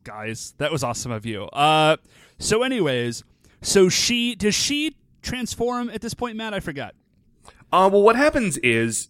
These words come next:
Speaker 2: she takes one picture in particular, and the flash flashes brighter than it did the
Speaker 1: That's
Speaker 2: other times.
Speaker 1: right.
Speaker 2: Sort of gets in his eyes, and while he's sort of rubbing his eyes and recovering,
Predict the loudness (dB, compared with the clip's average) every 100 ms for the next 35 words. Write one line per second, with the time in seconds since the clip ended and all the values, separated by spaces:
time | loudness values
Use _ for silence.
0 | _ -6 -4 -2 -4 -4 -4 -4 -2 -6
1 | -4 -8 -4 -6 -6 -6 -6 -6 -8 -8
2 | -2 -2 -2 -6 -10 -8 -2 0 0 -4
3 | -6 -8 -10 -12 -12 -4 2 4 4 0
4 | 0 0 -2 -4 -4 -2 -2 -2 -4 -8
5 | -12 _ -2 -2 2 0 0 -4 -4 0
6 | 0 2 -2 -4 -10 -14 _ _ _ _
7 | 0 2 2 0 -2 -6 -8 -4 2 2
8 | 2 0 -2 -2 -2 -2 -2 -2 -4 -4
9 | -4 -4 -8 -8 -4 -4 -2 -4 -4